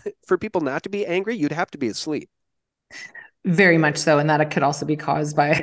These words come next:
Speaker 2: <laughs> a lot of these infections and toxins. That's what they're doing. They want people to fall more asleep. And that's what fluoride is all about.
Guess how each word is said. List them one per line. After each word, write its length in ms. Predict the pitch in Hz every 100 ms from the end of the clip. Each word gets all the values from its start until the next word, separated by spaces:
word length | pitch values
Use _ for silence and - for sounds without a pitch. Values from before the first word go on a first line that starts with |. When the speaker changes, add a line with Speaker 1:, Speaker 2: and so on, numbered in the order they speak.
| - - -
Speaker 2:
<laughs> 300 | - - 185
a 60 | 214
lot 160 | 208
of 80 | 208
these 160 | 208 202
infections 500 | 180 175 175 175 170
and 80 | 165
toxins. 320 | 185 - 170
That's 120 | 190
what 100 | 233
they're 120 | 220
doing. 260 | 208 247 202
They 100 | 156
want 300 | 156 175 -
people 300 | 180 170 165
to 140 | 160
fall 220 | - 156
more 180 | 147 147
asleep. 380 | 135 - 143 110
And 80 | 156
that's 160 | 151
what 100 | -
fluoride 540 | - - 147 147 156 160
is 120 | 156
all 160 | 160 160
about. 440 | 156 131 175